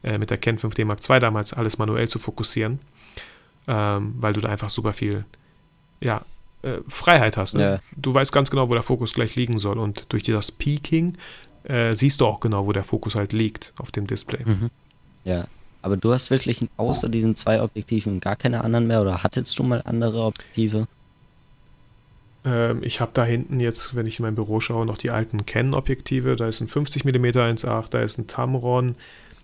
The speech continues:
Speaker 1: ähm, boah, was war das? achtundzwanzig, auch achtundzwanzig bis fünfundsiebzig, aber so für dreihundert Euro
Speaker 2: Mhm.
Speaker 1: kostet das, glaub ich, noch. Äh, ein fünfundachtzig eins acht von Canon. Auch das find ich super, eine super Linse. Auch da, ich hätte mir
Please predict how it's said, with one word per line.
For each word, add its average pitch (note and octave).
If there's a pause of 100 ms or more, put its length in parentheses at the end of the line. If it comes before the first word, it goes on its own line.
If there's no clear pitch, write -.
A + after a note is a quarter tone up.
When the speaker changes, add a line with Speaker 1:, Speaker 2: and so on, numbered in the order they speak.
(220)
Speaker 1:
ähm, A#2 (300)
boah, G#2
was -
war A2
das? G#2
achtundzwanzig, -
auch -
achtundzwanzig D3+
bis C3+
fünfundsiebzig, C3+
aber A2+
so G#2+
für -
dreihundert G#2
Euro G#2+
Speaker 2:
Mhm. B2
Speaker 1:
kostet B2
das, B2+
glaub B2+
ich, B2+
noch. B2+ (600)
Äh, A#2
ein A#2
fünfundachtzig -
eins D#3
acht -
von D#3
Canon. F3+ (540)
Auch B2+
das A#2+
find B2
ich -
super, C3
eine A#2+
super B2+
Linse. C3 (220)
Auch -
da, G#3 (480)
ich -
hätte E3+
mir D#3